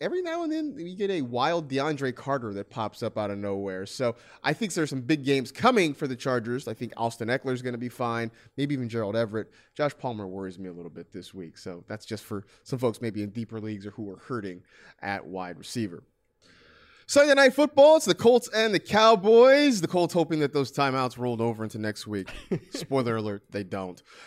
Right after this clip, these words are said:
Speaker 1: Uh, Zeke and Tony Pollard have been a storyline all year long in that Dallas backfield. Who do you think scores more points this week?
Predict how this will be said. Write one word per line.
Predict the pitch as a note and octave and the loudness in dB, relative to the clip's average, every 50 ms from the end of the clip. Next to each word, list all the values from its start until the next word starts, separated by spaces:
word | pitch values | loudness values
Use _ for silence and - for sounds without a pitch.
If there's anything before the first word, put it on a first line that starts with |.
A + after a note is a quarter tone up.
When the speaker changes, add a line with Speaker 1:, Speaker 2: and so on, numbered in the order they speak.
| - - _ | -20 -18 _
Speaker 1:
Uh, | - F#3 F#3+ F#3+ F#3+ F3 - - - - - - - - - - _ _ _ _ _ _ _ - - - D3+ | -2 0 4 4 4 4 2 -2 -6 -10 -20 -20 -20 -20 -20 -20 _ _ _ _ _ _ _ -20 -20 -16 -10
Zeke | C3+ C3 F#3 C#4 C#4+ - C#4 - A3+ | -2 6 8 8 6 6 4 2 2
and | G#3 G3 E3 | 2 2 4
Tony | - A3+ A#3 G#3+ G3 | 4 6 6 6 6
Pollard | - A3 A3 G#3 A3 A3+ A3 G3+ | 6 6 8 8 10 8 8 8
have | G3 F#3+ F3 D#3 | 8 4 4 4
been | D3+ F#3+ G3 G3 F#3+ F#3 F#3 F#3 - - | 4 6 6 6 4 2 0 -2 -2 0
a | E3 E3 D#3 | 2 2 2
storyline | - - - G3 F#3 F#3 F#3 F3+ E3+ E3 E3 E3 D#3 | 0 2 4 6 6 8 8 6 6 6 4 4 4
all | D#3 D3 D#3 D#3+ D#3+ | 4 4 6 6 6
year | D3+ D3 D3+ | 6 4 2
long | D3 C#3+ C#3+ D3 D3 D3 | 2 2 2 2 2 2
in | C#3+ | 0
that | C#3 C3+ | 0 2
Dallas | B2 C3+ C3 C3 C3 A#2+ - | 2 2 2 2 0 -2 0
backfield. | C#3+ C3 C3 B2+ - - C3+ C3 B2+ | 0 0 0 0 0 0 0 0 0
Who | - - E3 F#3+ | -2 -6 -4 -4
do | F#3+ | -4
you | F3+ E3 | -2 -4
think | D#3+ - D#3+ D3 C#3 - | -4 -2 -2 -2 -2 -4
scores | - - - - C3 B2+ B2+ B2 A#2+ B2+ | -8 -8 -4 -2 0 2 2 0 0 -2
more | G#2 A#2+ A#2 A#2+ A#2+ A#2 | -4 -4 -2 0 0 -2
points | A2+ - - A2+ G#2+ G2+ - - | -2 -4 -6 -6 -6 -6 -8 -10
this | - G2 F2+ - - | -10 -10 -10 -10 -12
week? | F#2 F2 E2+ D2+ | -12 -12 -12 -14